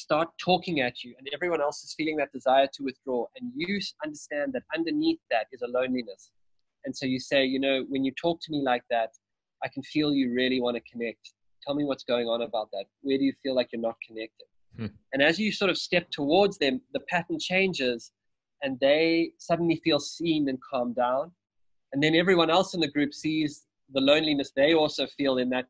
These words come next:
Speaker 1: person and moves towards. So, like,
Speaker 2: Mm.
Speaker 1: you disrupt the pattern. And so what Mandela did is disrupt the pattern. Like, it should have been oppression, sort of release,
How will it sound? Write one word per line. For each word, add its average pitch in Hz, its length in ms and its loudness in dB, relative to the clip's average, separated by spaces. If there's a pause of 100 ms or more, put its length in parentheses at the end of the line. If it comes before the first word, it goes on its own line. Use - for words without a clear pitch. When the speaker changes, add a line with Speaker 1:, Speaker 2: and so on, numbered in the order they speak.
Speaker 1:
person 131 300 -2
and 123 200 -2
moves 131 200 0
towards. 127 480 0
So, 156 80 0
like, 143 260 2
Speaker 2:
Mm. 104 380 -6
Speaker 1:
you 156 100 0 (100)
disrupt 147 400 4
the 156 100 0 (100)
pattern. - 300 0 (720)
And 151 100 -4 (120)
so 160 100 4 (420)
what 160 140 0
Mandela 175 420 2
did 160 160 0 (100)
is 143 60 -10 (180)
disrupt 147 460 2
the - 200 -12
pattern. 135 320 -4 (340)
Like, 123 200 -4
it 135 40 -8
should 165 280 -4
have 156 100 -6 (100)
been 143 140 2 (360)
oppression, 185 580 -2 (2000)
sort 139 300 -4
of 127 40 -2 (500)
release, 175 440 0